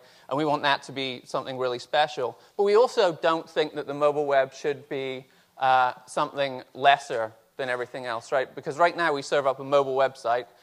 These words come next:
um, but as you can see, uh, we can serve the same content, the same experience, the same everything across,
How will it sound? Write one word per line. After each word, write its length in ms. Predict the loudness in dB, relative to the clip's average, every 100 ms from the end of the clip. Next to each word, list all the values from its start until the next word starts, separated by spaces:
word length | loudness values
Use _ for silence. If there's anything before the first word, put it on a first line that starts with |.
| _ _ 0
um, 440 | 2 2 -4 -16 _ _ _
but 140 | -4
as 120 | -4 -6
you 60 |
can 160 | -12 -12
see, 480 | -2 0 0 -4 -12 _ -4
uh, 200 | 0 0
we 80 | -2
can 160 | -10 -8
serve 320 | -2 -2 -2
the 60 | -6
same 260 | -4 -4
content, 460 | -4 -6 -6 -10 -10
the 60 |
same 220 | -8 -8 -8
experience, 720 | -12 -8 -6 -4 -8 -14 -18
the 100 | -6
same 280 | -4 -2 2
everything 560 | 2 0 -8 -8 -8
across, 540 | -6 2 2 2 -12